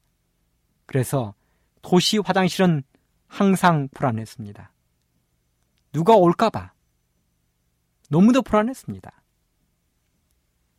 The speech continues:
그런데요, 지금은 그렇지 않습니다. 저도 도시 생활에 익숙해서 그런지 전혀 그렇지 않습니다.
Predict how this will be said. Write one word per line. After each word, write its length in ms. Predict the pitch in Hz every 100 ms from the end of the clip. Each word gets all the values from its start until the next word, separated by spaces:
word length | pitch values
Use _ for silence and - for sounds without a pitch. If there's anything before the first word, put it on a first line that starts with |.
| _ -
그런데요, 540 | 120 117 143 175 107 _ _ _ _ _ _ _ _ -
지금은 380 | - 123 156
그렇지 340 | 180 156 135 127
않습니다. 600 | 104 - 95 95 - _ _ _ _ _ _ _ _ _ _ _
저도 220 | - 160 190
도시 320 | 175 180 196
생활에 300 | 196 196 185
익숙해서 420 | 190 - 202 190
그런지 540 | 190 110 104 143 147 - _ _ _
전혀 240 | - 123 147
그렇지 260 | 214 - 139
않습니다. 540 | 104 110 101 -